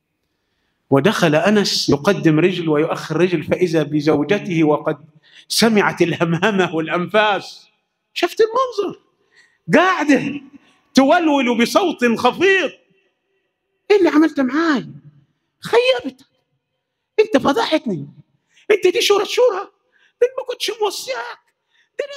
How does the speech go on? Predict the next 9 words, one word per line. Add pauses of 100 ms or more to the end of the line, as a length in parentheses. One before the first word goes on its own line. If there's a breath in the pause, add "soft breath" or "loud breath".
قايله
لك." (460)
ودخل
رسول
الله (460)
صلى
الله
عليه
وسلم